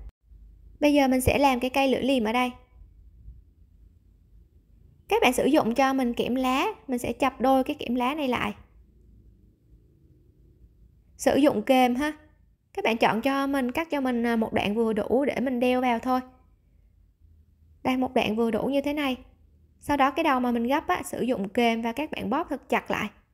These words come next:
cho cái phần này của mình nó nhỏ lại ha. Nhỏ sát lại luôn nè.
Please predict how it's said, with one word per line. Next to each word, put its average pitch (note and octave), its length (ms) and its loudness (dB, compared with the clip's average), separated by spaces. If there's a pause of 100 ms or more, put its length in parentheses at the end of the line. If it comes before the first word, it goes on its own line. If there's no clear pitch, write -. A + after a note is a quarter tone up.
(520)
cho B3+ 200 0
cái B3+ 200 -4
phần C4+ 200 -2
này A3+ 140 -2
của - 100 -6
mình A#3 180 -2
nó A#3 60 -2
nhỏ B3+ 260 -4
lại C4 200 -2
ha. B3 160 -2 (1040)
Nhỏ - 140 -6
sát D#4 300 0
lại - 120 0
luôn A#3+ 180 0
nè. A#3+ 120 -2